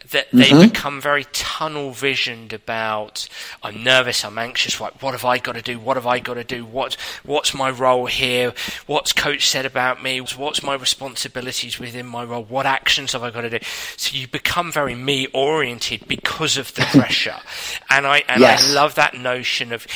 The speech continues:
Speaker 1: you, you know, have that, that's fine, that's okay. You know, you've got to go through that in your mind. You've gotta mentally rehearse what you've gotta do. But you've also gotta pose that question, "What does the team need from me on Saturday?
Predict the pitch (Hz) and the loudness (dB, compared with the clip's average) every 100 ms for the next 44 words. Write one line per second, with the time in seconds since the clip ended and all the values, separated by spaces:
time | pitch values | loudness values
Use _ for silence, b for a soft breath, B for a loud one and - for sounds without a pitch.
0 | B - 262 208 202 180 - - 220 - | B -8 -6 -2 -2 -2 -4 2 2 2
1 | - 180 - - - 165 - - - 233 | -4 2 2 0 -6 -4 0 0 2 0
2 | 127 104 131 - - 127 120 - 214 254 | 0 -2 -6 -4 -4 -6 -8 -8 -4 -2
3 | 208 196 127 131 131 - - - - 143 | -4 -6 -10 -10 -12 -10 -10 -6 -4 -4
4 | 135 - 123 123 117 107 98 107 156 139 | -4 -6 -4 -4 -6 -14 -14 -6 -4 -4
5 | 110 117 127 123 131 135 120 117 113 113 | -6 -10 -10 -6 -6 -4 -8 -8 -4 -2
6 | 110 - B - 143 117 107 113 101 - | -4 -6 B -6 -6 -6 -12 -12 -14 -10
7 | 156 120 85 - B B B - 127 117 | -8 -8 -10 -14 B B B -6 -6 -6
8 | 113 147 156 147 131 123 113 - - 131 | -6 -4 -2 -2 -2 -2 -4 -4 -6 -6
9 | 131 - 110 - - 117 - 117 104 B | -4 -4 -4 -6 -8 -4 -2 -4 -8 B
10 | B B - 190 - 190 - - - 160 | B B -8 -6 -4 -4 -6 -4 -2 -2
11 | 135 113 98 - 107 101 95 87 - - | -4 -8 -10 -10 -10 -10 -12 -10 -10 -8
12 | - - 71 | -10 -12 -18